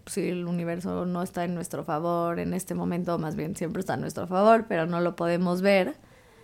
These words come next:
Pero el también sernos honestos y decir como, "A ver, yo también tengo culpa de esto". Por ejemplo, ahorita traigo hecho bolas un-, unos pagos de mis libros de Busca Libre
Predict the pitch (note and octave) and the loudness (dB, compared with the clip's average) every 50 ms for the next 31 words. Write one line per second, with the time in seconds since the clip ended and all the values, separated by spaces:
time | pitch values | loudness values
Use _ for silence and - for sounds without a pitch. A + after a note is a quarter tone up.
0 | - - - - - - A#3 A3+ A3+ A#3 A3+ G#3+ B3+ B3 A#3 A#3+ B3 B3 C4+ C4+ | -20 -20 -20 -20 0 6 8 8 10 8 8 8 8 8 10 10 8 8 8 8
1 | C4 B3 A#3 G#3+ G3+ G3 G3+ G#3+ A3+ G#3 - G#3+ G3+ G3+ G3+ G3 F#3+ D#3+ D#3+ E3+ | 8 8 6 6 6 6 6 6 6 4 4 4 4 4 4 2 0 0 0 0
2 | D#3 G3 G3+ G3 - G3 F#3 E3+ F3 F#3 G3 F#3+ F3 F3+ C#3+ - - - - - | 2 2 0 2 2 2 4 4 6 8 8 8 6 4 2 -4 -12 -20 -20 -20
3 | - - - - - - - A#3 - B3 B3 B3 A#3+ A3+ A3 G3+ G#3+ G#3 F3+ - | -20 -20 -20 -20 -14 2 4 4 6 8 8 8 8 8 8 6 6 4 4 4
4 | F#3+ F#3 F3 - F#3 F#3+ G3 F#3+ - D#3+ D3 A3 A#3+ C4 B3+ A3 A3+ A3 G3+ G3 | 2 0 6 8 8 8 8 6 2 2 8 12 12 12 12 12 8 6 6 4
5 | G3+ G3+ G3+ G3 G3+ G#3 G3+ G#3+ A3 G#3+ - G#3+ G#3 G3+ F#3+ G#3+ G#3 G3+ - G3+ | 4 4 2 4 4 4 6 6 4 2 4 6 6 8 8 6 4 6 6 4
6 | F#3 F3+ F#3 F#3 F#3 F#3 F#3+ F#3+ F#3+ F#3+ F#3+ F#3+ F#3+ - - - G3 G3 F#3 F#3 | 6 6 6 6 8 6 6 6 4 4 6 4 4 2 2 4 4 4 4 4
7 | - - F#3 F3+ F3 F3 F3 F3 E3 F3 E3 E3+ F3 F3+ F3+ F3 F3+ F3 F3 F3 | 4 4 6 6 6 4 2 2 0 0 0 0 2 2 2 4 4 4 2 2
8 | F3 E3+ E3 D#3 D3 - E3+ E3 - - E3+ E3 F3+ F#3 F3+ E3+ F3 F3 G#3 C#4 | 2 0 0 0 0 -2 -4 -4 -4 -2 -2 0 0 2 2 2 2 2 0 -2
9 | - | -6